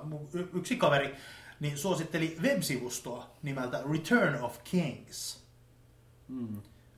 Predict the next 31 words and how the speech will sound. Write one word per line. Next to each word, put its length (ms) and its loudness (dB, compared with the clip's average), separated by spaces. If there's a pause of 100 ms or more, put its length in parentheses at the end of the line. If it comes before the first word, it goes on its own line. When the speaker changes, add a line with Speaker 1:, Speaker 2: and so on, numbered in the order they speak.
(120)
Speaker 1:
Mä 140 2
en 60 4
sano 240 2
yhtään 440 8
enempää 460 4
tästä, 400 2 (920)
ko-, 200 2
ettei 240 4
Speaker 2:
Sano 100 8
se 60 4
Speaker 1:
et- 60 6
Speaker 2:
pääte 340 12
kuitenkin, 420 2
ettei 160 0
tule 120 0
joku 120 0
homo 220 2
Speaker 1:
Piste 200 6
com. 140 0
Speaker 2:
porno 160 4 (160)
sivu. 80 -4
Okei. 160 6 (200)
Speaker 1:
<laughs> 80 -10
Piste 240 0
com. 220 -4 (560)
Return 320 8
of 140 2
Kings 360 2
piste 380 -4
com. 300 2 (220)
Speaker 2:
Mm. 160 -6